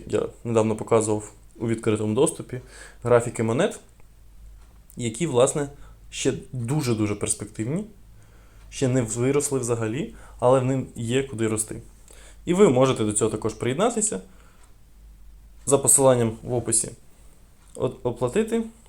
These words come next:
написати мені, або можете мені написати, щоб я вам дав реквізити, як вам буде зручніше. І, власне, отримуєте пожиттєвий доступ. Я всі оновлення, різні деталі, аналіз, що там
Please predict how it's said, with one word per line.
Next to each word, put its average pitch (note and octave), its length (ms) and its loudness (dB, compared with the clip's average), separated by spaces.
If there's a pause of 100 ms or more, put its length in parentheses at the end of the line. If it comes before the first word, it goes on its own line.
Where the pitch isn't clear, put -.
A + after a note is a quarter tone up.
(180)
написати B2 460 4
мені, B2+ 340 -2
або G#3+ 200 6
можете D#3 220 8
мені B2+ 160 2
написати, B2 420 4
щоб G#2 200 -4
я G#2 100 2
вам G2+ 200 -4 (960)
дав B2+ 200 4
реквізити, C#3 460 -2
як A#2 180 -2
вам A#2+ 80 -4
буде A#2 140 -4
зручніше. F#3 500 -4 (840)
І, A#3 180 -2 (220)
власне, D3+ 360 6
отримуєте A#2+ 400 0
пожиттєвий G#2+ 480 -4
доступ. - 300 -12 (1160)
Я C3+ 200 8
всі B2 600 0
оновлення, B2+ 680 0
різні C#3 300 0
деталі, B2 520 4 (1200)
аналіз, C3 460 0
що B2+ 280 -2
там A#2 240 -2